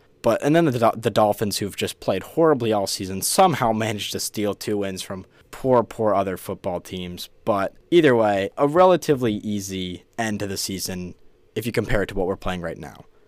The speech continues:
Anyways, I think that's gonna do it for the episode. I know it was pretty short, but it's just kinda meant to be a recap. We will hopefully have an episode in the next two weeks.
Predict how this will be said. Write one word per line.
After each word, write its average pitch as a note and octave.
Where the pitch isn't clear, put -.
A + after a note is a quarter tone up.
Anyways, F#3
I A2+
think F#3
that's F3+
gonna D#3
do C3+
it B2+
for -
the B2
episode. A#2+
I G#2
know A#2+
it B2
was A#2
pretty C#3
short, C3+
but G#2+
it's D3+
just F3
kinda E3
meant C#3+
to A#2+
be A#2+
a A2
recap. A#2
We A#2
will B2+
hopefully E3
have B2+
an G#2
episode G#2
in G2
the F#2+
next F#2
two G2
weeks. G2